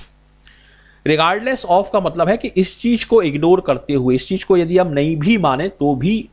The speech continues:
ये चीज सही होगी। जैसे यदि मैं बोलूं कि everybody will be given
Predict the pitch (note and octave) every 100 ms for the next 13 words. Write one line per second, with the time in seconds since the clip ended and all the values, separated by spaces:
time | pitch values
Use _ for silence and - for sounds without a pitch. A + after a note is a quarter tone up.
0 | C3+ C#3+ D3+ D#3+ B2 C3 C3 B2 A2+ B2+
1 | - _ _ _ _ _ _ _ _ _
2 | _ _ _ _ _ _ _ _ _ _
3 | _ _ _ - D3+ E3+ B3 G#3+ A#3+ G3
4 | D3 C#3+ D3+ A3 - G#3+ D3 C3+ G#3 G3+
5 | F#3 G3+ F3 D#3+ D#3+ F#3 A#2+ B2 E3+